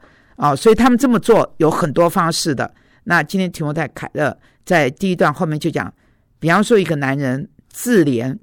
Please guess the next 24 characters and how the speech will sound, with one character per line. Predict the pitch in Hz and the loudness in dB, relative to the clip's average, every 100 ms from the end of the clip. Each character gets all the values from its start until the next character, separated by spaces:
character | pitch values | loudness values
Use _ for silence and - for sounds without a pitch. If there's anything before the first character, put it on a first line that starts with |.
| _ | _
过 | 226 202 | 2 4
度 | 190 | 2
工 | - 185 160 | 0 -2 0
作， | 180 131 _ _ _ _ - | -2 -4 _ _ _ _ 0
他 | 269 | 0
可 | 269 170 | 2 -2
能 | 123 147 | -4 -4
就 | 185 | 0
会， | 170 139 - _ _ | 2 0 -4 _ _
哇， | 190 196 180 156 | 0 0 0 -2
那 | 165 | -4
个 | 170 156 147 135 - | -2 0 0 -2 -4
欲 | 262 226 | -2 -2
火 | 156 - 113 98 | -2 -4 -4 -4
哈， | 135 123 120 - - | -4 -4 -6 -12 -2
终 | 196 185 | 0 0
身 | 180 - 165 170 - _ - | -2 -2 0 -2 -8 _ -2
那 | 190 220 | 2 2
样 | 165 | 0
的 | 147 123 _ _ _ | -2 -4 _ _ _
盯 | 269 254 | 2 4
着 | 226 151 | 2 0
一 | 151 | 0
个 | 165 120 | 0 -2